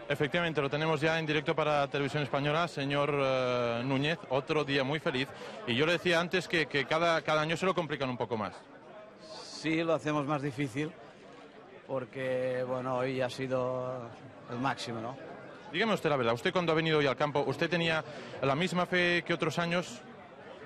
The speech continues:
Speaker 2: Bueno, yo esta semana que tuve una serie de actos con los medios informativos, ya dije públicamente que lo que más tenía era fe. Creo que en la vida con fe, pues,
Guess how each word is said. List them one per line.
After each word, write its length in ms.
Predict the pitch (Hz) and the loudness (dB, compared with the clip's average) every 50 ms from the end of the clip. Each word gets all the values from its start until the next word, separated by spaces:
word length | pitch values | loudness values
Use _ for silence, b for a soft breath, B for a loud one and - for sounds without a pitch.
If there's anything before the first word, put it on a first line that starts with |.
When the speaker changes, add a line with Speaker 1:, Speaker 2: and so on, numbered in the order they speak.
| - 135 | -4 0
Speaker 2:
Bueno, 240 | 165 175 185 190 | 2 2 2 2
yo 180 | 175 156 147 160 | 2 2 4 4
esta 240 | 175 160 - - 156 | 2 2 0 -2 -4
semana 460 | 135 - 139 143 151 165 170 156 151 | -2 -2 -2 0 0 0 0 0 -2
que 100 | 139 147 | -4 -2
tuve 460 | 117 147 147 147 143 139 131 131 127 B B B B B B B B B B - - - | -2 0 0 2 4 4 2 0 -2 B B B B B B B B B B -20 -20 -14
una 160 | - 147 139 127 | -8 -6 -6 -4
serie 260 | - 147 143 143 139 | -2 0 0 0 2
de 60 | 139 | 2
actos 380 | 147 151 147 - - 147 135 - | 0 -2 -2 -2 -4 -4 -2 -2
con 160 | 147 143 139 | -2 0 0
los 120 | 139 131 | 0 0
medios 240 | 135 147 147 143 139 | 0 -2 -2 0 -2
informativos, 680 | 143 135 - 147 143 151 143 120 156 147 143 147 156 139 | -2 -2 -2 0 0 0 0 0 0 2 2 0 0 -2
ya 160 | 131 131 131 | -2 -2 0
dije 240 | 131 139 131 - 139 | 0 -2 -2 -4 -4
públicamente 720 | 120 147 147 143 147 123 143 139 139 135 127 117 123 143 139 - B B B B B B B B B B B B - - - - | -2 0 0 0 0 0 0 -2 -2 -2 -4 -4 -6 -6 -8 -8 B B B B B B B B B B B B -18 -18 -16 -10
que 520 | - 151 143 139 143 139 143 143 147 151 156 | -6 -2 -2 0 0 0 0 0 0 0 0
lo 300 | 156 147 139 135 135 131 | 2 2 2 0 0 -2
que 440 | - 151 156 135 135 131 131 135 156 143 131 131 | -4 -4 -2 -2 0 -2 -2 -4 -4 -8 -8 -8
más 400 | 135 139 143 151 185 165 139 - | -8 -6 -4 -4 -4 -4 -4 -2
tenía 260 | - 156 147 156 160 | -2 0 0 2 2
era 100 | 156 151 | 0 0
fe. 180 | 139 - 127 113 101 - - - - - - - - - - - - - 127 127 131 123 127 139 - - | -2 -4 -10 -10 -12 -14 -18 -20 -20 -20 -20 -18 -18 -16 -16 -16 -14 -12 -10 -10 -10 -10 -10 -12 -10 -4
Creo 160 | 147 143 139 | -2 -2 0
que 80 | 123 135 | 0 0
en 80 | 135 | 0
la 80 | 131 135 | 0 0
vida 260 | 131 143 147 147 139 | 0 0 0 0 0
con 180 | - 139 131 127 | -2 -2 -4 -4
fe, 440 | - - 139 135 143 147 143 143 135 - B B B B B B B - - - - - | -2 0 2 2 4 4 2 2 0 -4 B B B B B B B -18 -16 -16 -14 -8
pues, 560 | - 147 135 135 131 131 131 127 127 120 - | -2 0 2 2 4 4 2 0 -2 -4 -8